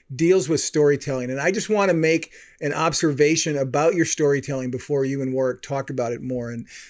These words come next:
that is, we have a form that we ask guests to fill out, uh, for every show. Uh, and the idea behind that form is so that we can ask informed questions of you,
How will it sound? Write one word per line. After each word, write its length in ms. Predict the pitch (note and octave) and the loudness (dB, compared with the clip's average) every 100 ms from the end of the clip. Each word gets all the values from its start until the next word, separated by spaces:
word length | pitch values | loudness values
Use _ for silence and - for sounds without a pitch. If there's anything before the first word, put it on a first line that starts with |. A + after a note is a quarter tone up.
| _ | _
that 220 | D3+ E3 | 2 6
is, 320 | D#3+ D3+ B2 - - - | 6 4 0 -8 -14 -8
we 340 | C#3+ F3 A#3 | -2 2 2
have 280 | A3 B3+ F#3+ | 2 0 2
a 80 | D#3 | 2
form 520 | - - E3 D#3+ D3 | 0 -4 -2 0 0
that 140 | C3 | 0
we 200 | B2+ E3 | 2 2
ask 320 | D#3+ D#3 D3+ C3 | 2 0 -6 0
guests 360 | C#3 C3+ - - | 2 2 -2 -8
to 100 | C3+ | -10
fill 340 | - D3+ D#3+ | -4 0 0
out, 320 | A2 G#2+ - _ - - _ _ - | 0 -4 -10 _ -20 -20 _ _ -10
uh, 280 | C3 A#2+ - | -8 -8 -10
for 200 | - D3 | 0 2
every 220 | C3+ C#3 | 2 -2
show. 260 | - - - _ _ - | -2 -6 -10 _ _ -10
Uh, 140 | C3+ B2+ | -8 -6
and 140 | C#3 | -2
the 60 | E3 | 0
idea 300 | E3+ F#3+ A3+ | 2 4 4
behind 260 | F#3 F3+ | 4 4
that 140 | E3+ D3+ | 2 0
form 340 | D3 C#3 C3+ | -2 -2 -2
is 100 | C3 | 0
so 100 | D#3 | 2
that 140 | C#3+ | 4
we 120 | C3+ E3+ | 4 2
can 180 | G3+ | 2
ask 340 | D3+ C#3+ - - | 0 0 -2 -6
informed 500 | D3 C3 - F3 F3+ | -8 -6 -2 0 0
questions 580 | - D#3 C#3+ - C3+ A#2+ | 0 0 0 -2 -4 -6
of 200 | - C3 | -4 -4
you, 300 | A#2+ G#2+ B2 | -4 -10 -12